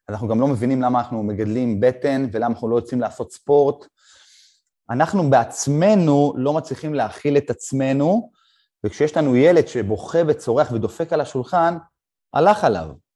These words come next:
הלך עליו. אני רוצה כאן ועכשיו למצוא את השלטר שמכבה אותו. תן לי גם מזרק, תן לי פטיש. למה? כי אני בעצמי שונא את עצמי. אני, איך שאני נראה,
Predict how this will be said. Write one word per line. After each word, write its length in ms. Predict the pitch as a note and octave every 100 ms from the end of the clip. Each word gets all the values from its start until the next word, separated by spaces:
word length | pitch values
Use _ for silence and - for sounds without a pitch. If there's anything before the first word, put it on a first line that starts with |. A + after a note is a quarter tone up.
| _ _ _ D3+
הלך 460 | D#3 G2+ F2 - -
עליו. 320 | C#3 F3+ B2
אני 100 | C#3
רוצה 300 | C#3 C3+ F#3
כאן 280 | G3 F#3 F3+
ועכשיו 500 | F#3 F3+ - C3+ B2
למצוא 280 | D3 - C#3
את 120 | C3
השלטר 540 | D#3 - G#2 G#2 B2 A#2
שמכבה 560 | C#3+ C#3+ D#3 D#3+ C#4+
אותו. 360 | C#4+ F3 G2+ - _ _ _ C3 - - _ -
תן 160 | G#3+
לי 100 | B3+
גם 180 | G3+ G3+
מזרק, 460 | F#3+ D#3 A3+ B3 -
תן 180 | A3
לי 100 | B3+
פטיש. 760 | - G#3 C4 C4+ F#3 - - _ _ _ C3+
למה? 460 | D3+ C3+ B2+ C3 C3+ _ _
כי 100 | -
אני 200 | E3 A3
בעצמי 420 | B3+ A3 G#3+ G#3+ B3
שונא 280 | A3 G#3
את 120 | A3+ G#3+
עצמי. 500 | - G#3 B3 D3 - _ _ -
אני, 240 | C#3 F3+
איך 80 | G#3
שאני 260 | - G#3 G#3
נראה, 480 | G3+ F3+ D3 C#3